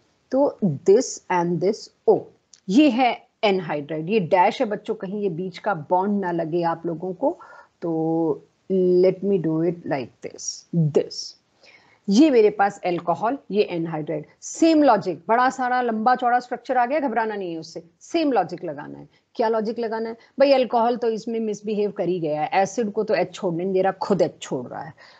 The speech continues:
तो ये यहाँ से तो एच निकालेगा, इधर से कौन सा बॉन्ड टूटेगा?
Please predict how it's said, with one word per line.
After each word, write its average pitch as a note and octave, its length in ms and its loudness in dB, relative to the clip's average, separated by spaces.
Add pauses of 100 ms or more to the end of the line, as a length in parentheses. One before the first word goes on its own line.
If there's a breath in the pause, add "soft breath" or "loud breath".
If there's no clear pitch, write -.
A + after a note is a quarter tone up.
(160 loud breath)
तो F3 140 4
ये D#3+ 240 4
यहाँ D#3 340 0
से F3+ 160 -4
तो D#3 240 -4
एच G3 180 -2
निकालेगा, A#3 540 -2 (420)
इधर F#3+ 280 -8
से G#3+ 180 -6
कौन A3 300 -6
सा B3+ 160 -2
बॉन्ड A#3 300 -4
टूटेगा? F#3 440 -4